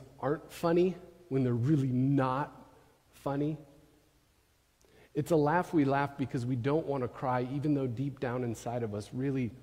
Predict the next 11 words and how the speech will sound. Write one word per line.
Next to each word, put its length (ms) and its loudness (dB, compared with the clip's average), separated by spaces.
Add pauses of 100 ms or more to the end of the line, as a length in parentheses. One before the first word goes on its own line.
we're 240 -4
weeping. 580 -6 (640)
On 220 0
one 200 4
level, 280 2
I 80 0
think 320 -4 (260)
this 320 -2
is 140 2
Sarah's 520 -6
laugh. 360 -8